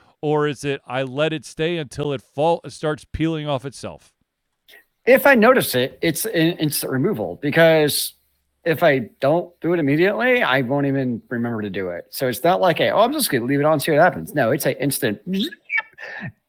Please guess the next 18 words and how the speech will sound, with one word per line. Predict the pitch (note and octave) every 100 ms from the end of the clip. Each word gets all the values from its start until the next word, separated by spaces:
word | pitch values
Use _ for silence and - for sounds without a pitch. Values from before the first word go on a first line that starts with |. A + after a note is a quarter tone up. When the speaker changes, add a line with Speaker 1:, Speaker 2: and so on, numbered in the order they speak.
| _ _ _ _ -
Speaker 2:
take | C3 A#2
off | F2+ D2+ - _ _ _ _ _ _ _ -
and | A#2 A2 G2 -
throw | - G#2+
it |
in | F#2+
the |
trash. | E2 - - - _
Speaker 1:
I'm | G#3+
gonna | B3
be | B3
honest | B3 F#3
with | G3 D3+
you. | A#2 G#2
It's | E3 F3
kind | - G#3 A3
of | D3
like | F#3+ F#3+ F3